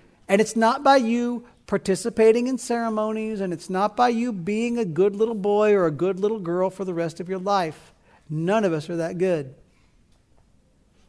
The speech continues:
The way is for you to turn away from sin, let go of thinking you're the master of your own life, and entrust your soul and your eternity to Jesus,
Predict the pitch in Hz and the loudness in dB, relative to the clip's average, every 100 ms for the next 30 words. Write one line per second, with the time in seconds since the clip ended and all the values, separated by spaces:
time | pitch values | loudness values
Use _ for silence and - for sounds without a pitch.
0 | _ - 156 147 196 240 202 165 - 180 | _ -10 -6 -2 2 4 4 2 -6 -10
1 | 156 160 180 180 170 165 - 214 233 214 | -8 -6 -8 -6 -8 -8 -12 -8 -6 -2
2 | 214 214 226 202 - 135 127 139 - _ | -2 -4 -8 -10 -12 -14 -14 -16 -20 _
3 | _ _ _ _ _ _ _ _ - 165 | _ _ _ _ _ _ _ _ 0 4
4 | 226 180 202 220 220 214 208 185 185 180 | 4 6 6 6 4 -2 0 0 0 0
5 | 170 170 180 196 190 185 190 202 175 131 | 0 0 -2 -4 -4 -4 -4 -2 -4 -4
6 | 135 131 _ _ _ _ _ _ _ - | -8 -14 _ _ _ _ _ _ _ -20
7 | _ 175 180 170 160 - - 220 - 240 | _ -2 0 0 -2 -8 -4 -4 -4 -8
8 | 240 - - 233 170 147 151 147 - - | -8 -6 -2 0 0 -2 -4 -8 -16 -6
9 | 175 170 175 180 - 240 185 143 135 131 | -2 0 -2 -4 -10 -6 -4 -4 -6 -8
10 | - _ - 180 143 185 226 175 120 117 | -14 _ -10 -10 -8 -4 -2 -2 -6 -12
11 | - - | -16 -20